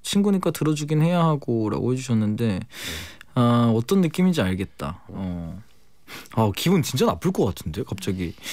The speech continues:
Speaker 2: 그때만 연락이 온다.
Speaker 1: 어, "야, 요즘 잘 지내? 뭐 어떻게 지내? 보고 싶다." 이래서, "어, 나 잘 지내. 어, 야, 조만간 보자. 너 어떻게 지내?" 그랬더니, "아, 나 뭐 똑같지 뭐. 아휴, 남자친구랑 맨날 싸워." 어, "왜?"
Speaker 2: 음.
Speaker 1: 이러면서 이제 시작되는 거지. 어.
Speaker 2: 맞아.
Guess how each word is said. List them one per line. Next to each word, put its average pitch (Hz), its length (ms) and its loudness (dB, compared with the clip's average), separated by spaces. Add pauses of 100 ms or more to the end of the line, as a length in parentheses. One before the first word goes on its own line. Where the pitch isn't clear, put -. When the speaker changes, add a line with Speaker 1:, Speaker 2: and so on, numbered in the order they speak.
(280)
Speaker 2:
그때만 175 840 2
연락이 104 260 0
온다. 82 180 -4
Speaker 1:
어, 104 320 2
"야, 208 180 4
요즘 175 220 2
잘 185 200 2
지내? 262 340 2
뭐 156 300 2
어떻게 240 200 0
지내? 208 360 2
보고 180 220 0
싶다." 202 400 0
이래서, 113 260 -2 (680)
"어, 185 140 2
나 190 80 4
잘 180 160 0
지내. 175 320 0
어, 156 220 2
야, 151 140 4
조만간 214 360 2
보자. 156 240 0
너 131 80 2
어떻게 127 260 0
지내?" 196 200 0
그랬더니, 131 280 -2
"아, 135 180 -2
나 185 100 4
뭐 160 280 2
똑같지 240 400 -4
뭐. 175 240 2 (100)
아휴, 175 140 4 (160)
남자친구랑 160 400 0
맨날 175 180 0
싸워." 196 420 0 (160)
어, - 180 -8
"왜?" 135 340 2
Speaker 2:
음. 87 140 -14 (320)
Speaker 1:
이러면서 202 460 2
이제 139 140 0
시작되는 123 440 -2
거지. 87 180 -6 (240)
어. 82 400 -8
Speaker 2:
맞아. 92 320 -10